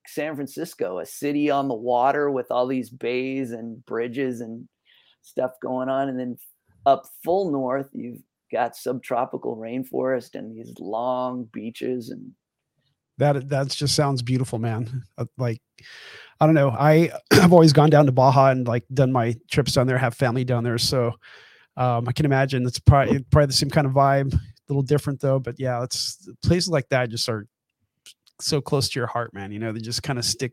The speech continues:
Speaker 2: stick to you forever. <laughs>
Speaker 1: Yeah. Yeah. So New Zealand for a while, I, uh, spent several months in Spain, uh, finishing up a Spanish degree. And,
Speaker 2: Oh, nice.
Speaker 1: um,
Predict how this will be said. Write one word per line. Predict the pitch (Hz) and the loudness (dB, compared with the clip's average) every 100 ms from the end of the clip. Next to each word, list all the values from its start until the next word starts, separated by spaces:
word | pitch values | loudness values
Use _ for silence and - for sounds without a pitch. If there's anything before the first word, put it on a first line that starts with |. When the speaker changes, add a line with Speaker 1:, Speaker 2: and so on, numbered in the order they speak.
| _ | _
Speaker 2:
stick | - 139 - | -8 -6 -6
to | 127 | -6
you | 123 | -6
forever. | 110 117 117 110 | -4 -4 -6 -4
<laughs> | - 98 175 202 | -4 -4 -6 -2
Speaker 1:
Yeah. | 143 143 135 113 - - - - - - - - _ - - | 2 6 6 4 0 -8 -6 -6 -8 -10 -8 -8 _ -8 0
Yeah. | 143 135 117 | 2 2 2
So | 147 | -2
New | 139 143 | -2 0
Zealand | 180 202 202 | 0 0 0
for | 196 | 0
a | 190 | 2
while, | 185 180 175 170 - | 4 6 4 2 0
I, | 139 135 135 131 131 127 123 - _ _ - | 2 2 2 0 -2 -4 -6 -12 _ _ -6
uh, | 127 127 | -4 -4
spent | - - 147 147 135 - | -10 -12 -6 -6 -6 -12
several | - - 151 151 160 | -20 -4 0 0 0
months | 156 147 151 - | -2 -4 -6 -8
in | 135 127 | -6 -8
Spain, | - - 131 143 170 190 185 _ _ _ _ _ _ - - | -8 -8 -4 -4 -4 -8 -12 _ _ _ _ _ _ -18 -14
uh, | 98 - - - _ _ - | -10 -12 -14 -20 _ _ -18
finishing | - 143 143 143 139 | -8 -6 -6 -6 -4
up | 131 - | -4 -4
a | - | -10
Spanish | - 131 131 143 | -8 -6 -4 -6
degree. | - 135 156 156 165 _ _ _ - - _ - | -8 -6 -6 -6 -8 _ _ _ -20 -20 _ -16
And, | - - | -12 -8
Speaker 2:
Oh, | 139 | -6
nice. | 143 117 143 95 82 - | -6 -6 -6 -6 -6 -2
Speaker 1:
um, | 113 113 113 - - | 0 0 -2 -6 -16